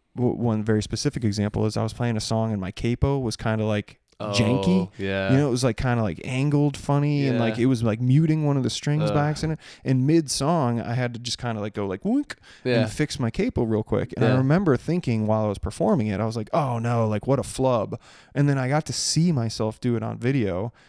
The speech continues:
Speaker 1: and it was, like, this microscopic, like, microsecond thing where
Speaker 2: Yeah.
Speaker 1: I was just like, "Oh, man, like, that, I handled that really well." And it kinda reminded me to just, like, in moments of, of stress, just, like,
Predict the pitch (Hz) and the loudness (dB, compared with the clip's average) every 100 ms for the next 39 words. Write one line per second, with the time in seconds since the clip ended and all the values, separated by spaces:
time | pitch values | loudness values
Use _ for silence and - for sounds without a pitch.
0 | _ 139 160 - 120 110 - - - 180 | _ -2 -2 -2 -2 -2 -4 -10 -6 -4
1 | 226 165 - 120 - - 160 143 113 - | -2 -2 -2 -2 -2 -2 0 0 -2 -2
2 | 110 90 - 151 170 165 151 175 165 151 | -4 -4 -8 -4 -2 -2 -2 -2 -2 -2
3 | 135 - - 196 120 104 104 120 123 113 | -4 -6 -4 0 2 2 2 0 -2 -4
4 | 117 - - - 285 175 160 262 110 117 | -6 -8 -20 -4 2 2 2 2 0 0
5 | 110 - - - _ 139 165 170 - - | -2 -4 -16 -20 _ -2 0 0 -4 0
6 | 165 170 - 165 226 107 107 92 107 123 | 0 0 0 2 2 2 0 -4 0 4
7 | 147 104 104 180 62 57 - - - - | 4 4 2 2 0 -4 -12 -18 -10 0
8 | 139 - 294 202 143 131 135 120 110 107 | 0 2 2 2 2 2 0 0 0 0
9 | 104 107 107 - 104 - 156 156 131 113 | 0 -2 -4 -4 -6 -6 -2 0 4 4
10 | 117 131 120 104 - - _ - 98 - | 4 2 -4 -8 -10 -18 _ -8 -6 -4
11 | 101 120 131 - 113 - 95 | -2 -2 -6 -10 -8 -6 -6